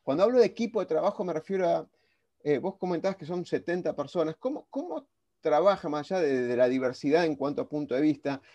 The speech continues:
¿Hay alguna metodología de trabajo que es de tu preferencia? Por ejemplo, Agile Scrum, Lean Startup, Design Thinking, algún tipo de metodología, crisp, que se usa mucho para lo que es, eh,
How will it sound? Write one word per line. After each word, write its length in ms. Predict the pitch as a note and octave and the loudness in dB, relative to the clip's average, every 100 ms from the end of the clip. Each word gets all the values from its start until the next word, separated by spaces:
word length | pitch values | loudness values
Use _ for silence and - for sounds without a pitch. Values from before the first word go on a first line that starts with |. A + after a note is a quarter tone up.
| _ | _
¿Hay 140 | - C4+ | -2 0
alguna 220 | B3+ A3 | 2 2
metodología 520 | E3 C#3 B2+ B2 F#3+ | 2 0 -2 -2 -2
de 60 | F#3 | 0
trabajo 400 | C3 D#3+ F3+ F#3 | 0 0 -2 -6
que 280 | C3 B2 A#2 | -4 -2 -2
es 80 | |
de 80 | C#3+ | -2
tu 120 | C#3 | -4
preferencia? 520 | A2 A#2 A#2+ C#3 E3+ A2+ | -8 -8 -2 -2 0 -4
Por 100 | A#2 | -4
ejemplo, 460 | D3 C#3+ C3 - - | -4 -4 -2 -4 -6
Agile 400 | A2 C3+ B2 A2 | -8 -6 -4 -6
Scrum, 680 | - C#3+ C#3+ C#3 B2 A#2+ - | 0 2 4 2 -2 -4 -6
Lean 200 | B2+ A#2+ | -6 -6
Startup, 720 | - G#2+ G#2 C#3 B2+ B2 G#2 | -6 -6 0 4 6 6 2
Design 360 | A2 C#3+ A#2+ | -6 -4 -4
Thinking, 720 | G#2 C#3 C3+ B2 G#2+ A#2 A2+ G#2+ _ - - | -4 0 2 0 -4 -6 -8 -10 _ -16 -2
algún 220 | D3 F3 | 0 0
tipo 200 | G#3+ G#3 | -2 -2
de 60 | D#3+ | -2
metodología, 680 | B2+ B2 B2 - E3+ B2 - | 0 0 0 2 2 2 0
crisp, 440 | F#3+ G#3+ - - - | 0 2 0 -6 -12
que 100 | B2+ | -6
se 80 | C#3+ | -4
usa 180 | D3 | -2
mucho 280 | B2+ D3 D3+ | -2 -2 -2
para 180 | B2+ A2+ | 0 0
lo 100 | G#2 | 0
que 120 | A#2 | -4
es, 160 | C3 - _ _ _ | -8 -12 _ _ _
eh, 480 | B2+ A#2 A2+ G#2 G#2+ | -2 2 2 0 -8